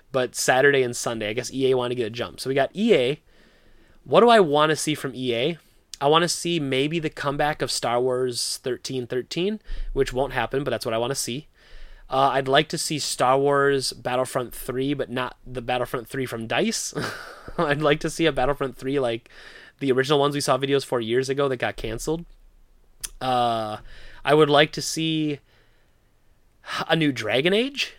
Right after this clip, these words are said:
Um, I think that could be cool. Maybe the team that worked on Andromeda would be working on, uh, on, on Dragon Age, even though, uh, Inquisition I thought was the weakest in the series.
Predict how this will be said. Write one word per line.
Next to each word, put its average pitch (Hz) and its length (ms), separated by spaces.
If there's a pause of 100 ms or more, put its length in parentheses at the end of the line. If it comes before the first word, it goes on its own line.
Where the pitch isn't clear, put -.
(220)
Um, 135 680
I 131 100
think 156 160
that 143 160
could 175 100
be 170 80
cool. 202 460
Maybe 151 260
the 143 160
team 147 240
that 127 100
worked 135 200
on 123 80
Andromeda 120 640
would 147 100
be 131 120
working 135 360
on, 127 300
uh, 127 340 (540)
on, 127 320
on 123 180
Dragon 160 360
Age, 208 240
even 139 220
though, 123 320 (480)
uh, 131 180
Inquisition 143 480
I 123 80
thought 123 200
was 120 160
the 123 80
weakest 127 380
in 123 80
the 113 60
series. 151 460